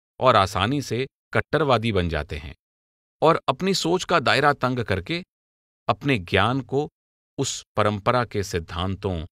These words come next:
शब्दों और धारणाओं तक सीमित कर लेते हैं जिस परंपरा से हम जुड़े होते हैं। इसलिए हमने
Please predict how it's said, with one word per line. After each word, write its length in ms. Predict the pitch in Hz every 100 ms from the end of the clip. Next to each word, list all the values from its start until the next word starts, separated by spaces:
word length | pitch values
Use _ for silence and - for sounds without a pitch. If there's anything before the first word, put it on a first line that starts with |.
| _ _ _ _ _
शब्दों 600 | - - 110 107 139 160
और 120 | 127 98
धारणाओं 640 | 82 85 90 90 104 160
तक 200 | 151 127
सीमित 340 | - 101 113
कर 160 | - 104
लेते 300 | 98 85 104
हैं 160 | 101 147 _ _ _ _ _ -
जिस 280 | 98 165 - -
परंपरा 500 | 135 110 101 107 117
से 160 | 123 156
हम 160 | 175
जुड़े 240 | 113 90 87
होते 300 | 82 76 73
हैं। 180 | 73 - _ _ _ _ _ _ _ _ -
इसलिए 460 | 90 - 85 98 139 _ _ -
हमने 440 | 98 110 107 101